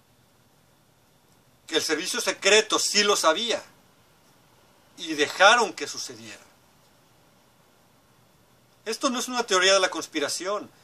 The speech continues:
es obvio y claro.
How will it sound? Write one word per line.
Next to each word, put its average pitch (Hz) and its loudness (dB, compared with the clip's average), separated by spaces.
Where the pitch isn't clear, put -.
es 156 -6
obvio 196 4
y 160 -14
claro. 180 4